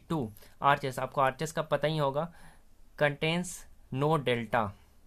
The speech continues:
तो आप देख सकते हैं कि जो आर्चेस है टू का वन, टू का वन किस में किस में है? ऑप्शन नंबर ए और डी में। तो बी और सी को आप एक्सक्लूड कर सकते हैं।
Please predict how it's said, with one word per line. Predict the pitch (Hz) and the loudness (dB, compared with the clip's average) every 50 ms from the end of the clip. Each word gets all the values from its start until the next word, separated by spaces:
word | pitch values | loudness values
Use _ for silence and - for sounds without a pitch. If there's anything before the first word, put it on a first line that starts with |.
| - - - - - - - - - - | -20 -20 -20 -20 -20 -20 -20 -20 -10 -4
तो | - 160 160 165 | 0 0 2 4
आप | 160 156 151 | 4 4 4
देख | 147 139 151 151 147 | 2 0 -2 -2 0
सकते | - 151 147 147 - - 147 | 0 -2 -2 -2 -4 -4 -2
हैं | 147 151 156 160 156 | -2 -2 -2 -4 -6
कि | - 160 151 | -6 -6 -6
जो | 156 165 165 | -4 -4 -6
आर्चेस | - - 139 131 131 135 135 - - 165 165 165 160 | -4 -2 0 2 2 2 0 -2 -4 -4 -4 -2 -4
है | 147 - - - | -4 -4 -4 -4
टू | 151 160 151 | -4 -4 -2
का | 156 170 156 | 0 2 2
वन, | 143 120 127 131 120 110 110 - - - | 2 2 2 0 0 -2 -4 -8 -8 -8
टू | 147 143 | -8 -4
का | - 151 | -2 0
वन | 151 151 151 | 0 0 0
किस | 147 160 156 - | -2 -4 -4 -2
में | 185 175 | -4 -4
किस | - 127 - - | -4 -6 -8 -6
में | 117 110 | -6 -6
है? | 107 107 104 - - - - - - - - | -6 -8 -10 -16 -20 -20 -20 -20 -16 -6 -4
ऑप्शन | 127 127 131 - - 156 147 | -4 -2 -2 -4 -4 -4 -2
नंबर | 143 139 135 139 147 151 | -2 -2 -2 -2 -2 -2
ए | - 127 135 151 165 | -2 -2 -2 -2 -2
और | 165 131 131 143 151 - - - - - 120 | -2 0 0 0 0 -2 -6 -16 -12 -8 -4
डी | 120 139 147 147 | -2 -2 -2 -2
में। | 127 113 107 104 104 - - - - - - - - - | -2 -4 -4 -6 -8 -10 -18 -20 -20 -20 -20 -12 -4 -2
तो | 151 147 | 0 0
बी | 135 123 139 151 160 165 | 0 -2 -4 -4 -2 0
और | 151 147 147 | 0 -2 -2
सी | - - 156 156 156 | -4 -6 -6 -6 -4
को | 156 160 151 | -2 0 0
आप | 151 151 - | 0 0 -2
एक्सक्लूड | 139 139 - - - - 156 151 151 156 165 160 | -6 -6 -8 -12 -10 -6 -4 -2 0 0 -2 -4
कर | 156 - 139 135 123 | -4 -2 0 0 0
सकते | - - 117 - - - 104 | -2 -6 -8 -10 -8 -8 -6
हैं। | 104 104 104 98 - | -6 -6 -6 -8 -10